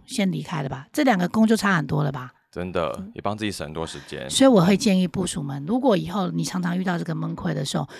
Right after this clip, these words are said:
Speaker 1: 你一定要 lesson learn。lesson learn 这件事情就是你自己要回想，如果当时我多问了什么问题，我多澄清哪个问题，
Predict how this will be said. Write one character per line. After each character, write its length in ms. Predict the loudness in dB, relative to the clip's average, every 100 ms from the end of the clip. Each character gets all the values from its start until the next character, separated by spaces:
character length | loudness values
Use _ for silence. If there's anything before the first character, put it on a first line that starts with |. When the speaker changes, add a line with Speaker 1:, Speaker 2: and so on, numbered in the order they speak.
| -2
Speaker 1:
你 100 | 2
一 140 | 4
定 120 | 8 8
要 160 | 8
lesson 420 | 6 4 2 -2
learn。 180 | 0 0
lesson 320 | 2 2 6
learn 140 | 6 8
这 140 | 6
件 160 | 4 4
事 140 | 2
情 120 | 0
就 100 | 2
是 140 | 2 2
你 100 | 0
自 160 | 0
己 120 | 0 0
要 140 | 0
回 140 | 0
想， 240 | 0 -2 -6 -8 -14 4
如 160 | 6
果 180 | 8 8
当 400 | 6 6 10 10
时 480 | 10 6 2 -2 -4 -6 -16 _
我 180 | 0 4
多 240 | 8 8
问 160 | 8 6
了 80 |
什 200 | 4 2
么 120 | 2 2
问 240 | 2 2
题， 160 | 0 0
我 160 | 0
多 220 | 4 4
澄 200 | 6 4
清 160 | 2 2
哪 140 | 2
个 100 | 0
问 160 | 0 0
题， 120 | -2